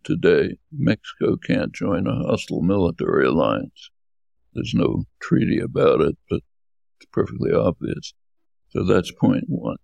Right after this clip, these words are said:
With regard to Donbass, the Minsk, Minsk agreements called for a degree of autonomy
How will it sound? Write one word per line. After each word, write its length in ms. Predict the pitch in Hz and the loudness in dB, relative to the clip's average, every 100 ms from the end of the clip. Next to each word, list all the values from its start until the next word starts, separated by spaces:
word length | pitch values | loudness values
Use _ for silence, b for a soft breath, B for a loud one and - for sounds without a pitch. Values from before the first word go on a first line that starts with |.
| _ _ _ _ _ _ _ | _ _ _ _ _ _ _
With 300 | - 101 107 | -2 2 2
regard 480 | - 160 113 101 - | 2 2 4 2 0
to 300 | - - 117 - | -2 0 -2 -2
Donbass, 640 | - 107 113 135 - 123 - - _ | 0 2 4 4 2 0 -2 -10 _
the 140 | - - | -4 0
Minsk, 320 | 104 104 - - - | 2 2 -2 -8 0
Minsk 340 | 110 101 - - | 2 2 -2 -6
agreements 760 | 127 113 113 110 120 131 - - _ _ _ _ _ | -4 0 2 4 2 -2 -10 -16 _ _ _ _ _
called 440 | - 110 101 104 - | -2 2 2 0 -4
for 460 | - 123 107 110 - _ _ _ _ _ _ _ _ _ _ _ _ _ _ | 0 2 4 2 -2 _ _ _ _ _ _ _ _ _ _ _ _ _ _
a 60 | - | -4
degree 420 | 110 98 104 107 | -2 2 4 6
of 140 | 95 104 | 4 4
autonomy 880 | 110 110 123 110 104 110 117 110 | 0 0 2 4 4 4 4 2